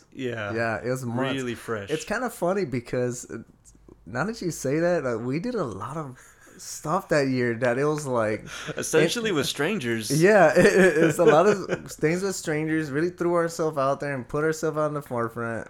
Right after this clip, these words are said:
Speaker 2: and, uh, uh, it just seemed normal, I guess.
Speaker 1: <laughs>
Speaker 2: You know?
Speaker 1: Well, well, I guess to your
Speaker 2: <laughs>
Speaker 1: point, like you said earlier, like, you just saw this movement with
Speaker 2: Yeah.
Speaker 1: everybody's like, "Oh, we're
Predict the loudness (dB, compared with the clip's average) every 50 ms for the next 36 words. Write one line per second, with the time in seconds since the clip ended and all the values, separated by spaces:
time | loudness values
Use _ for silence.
0 | -12 -10 -8 -6 -6 -6 -4 -2 0 0 0 0 0 -2 -2 -4 -6 -8 -12 -20
1 | -20 -20 _ _ _ _ _ _ _ _ _ _ _ -10 -10 -8 -8 -8 -10 -10
2 | -8 -10 -8 -6 -6 -8 -6 -4 -4 -4 -4 -4 -4 -2 -2 -2 -2 -2 -2 -4
3 | -6 -6 -6 -8 -8 -8 -10 -12 -14 -20 -20 -20 -18 -14 -12 -12 -8 -6 -4 -4
4 | -2 -2 -4 -4 -2 -2 0 2 2 2 2 2 2 0 0 0 0 2 2 2
5 | 2 2 0 -2 -4 -4 -4 -4 -2 -2 -4 -4 -4 -4 -4 -4 -6 -6 -6 -8
6 | -8 -8 -8 -10 -8 -6 -6 -4 -4 -4 -4 -6 -6 -8 -10 -10 -10 -10 -10 -10
7 | -12 -14 -12 -10 -8 -8 -8 -10 -12 -12 -12 -10 -8 -8 -8 -8 -6 -6 -4 -4
8 | -6 -6 -8 -6 -6 -4 -4 -4 -4 -6 -6 -6 -8 -8 -8 -10 -10 -6 -4 -4
9 | -2 -2 -4 -4 -6 -8 -8 -8 -6 -6 -4 -4 -4 -6 -8